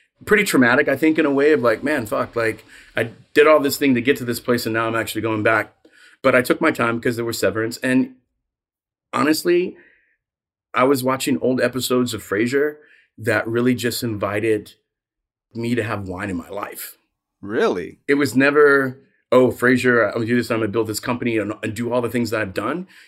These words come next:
Speaker 1: It was just like, "Hey, they're having a great time. Like, maybe you should enjoy wine."
Speaker 2: Man.
Speaker 1: And Frasier is, like, two pompous brothers who were basically characters of themselves, right? Wine always seen from the outside looking in as, like, this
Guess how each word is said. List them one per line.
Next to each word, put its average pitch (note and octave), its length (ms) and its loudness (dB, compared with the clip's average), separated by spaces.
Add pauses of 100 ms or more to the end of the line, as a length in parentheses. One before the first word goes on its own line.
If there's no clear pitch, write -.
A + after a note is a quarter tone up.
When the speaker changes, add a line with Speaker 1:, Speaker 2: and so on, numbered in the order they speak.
(100)
Speaker 1:
It C#3 100 6
was D3+ 160 0
just C3 200 -4
like, A2+ 360 -2 (280)
"Hey, A#2+ 520 -2 (760)
they're C#3+ 140 4
having D#3 200 -2
a A2 60 -2
great G2+ 200 -2
time. A2+ 260 -4
Like, A#2+ 180 -6
maybe C#3 180 -4
you D#3+ 100 -4
should D3+ 320 -4 (260)
enjoy C3+ 320 0
wine." D3+ 280 -2 (340)
Speaker 2:
Man. C#3+ 540 -2 (120)
Speaker 1:
And E3+ 140 4
Frasier F3+ 380 4
is, D#3+ 140 4
like, D3+ 180 4
two F3 140 -2
pompous D3 580 -4 (320)
brothers B2 560 4
who C3 180 0
were A#2+ 180 4
basically B2 680 -2 (220)
characters C#3 420 -2
of G#2 120 0
themselves, G2+ 500 -4
right? C3 320 0 (440)
Wine D3 360 2
always C3+ 440 0
seen B2+ 440 2
from A#2 180 -4
the A2+ 120 -2
outside A2 420 -4
looking A2+ 260 -4
in A2+ 220 -2
as, G2+ 300 -8
like, G#2 200 -6
this G#2+ 220 -6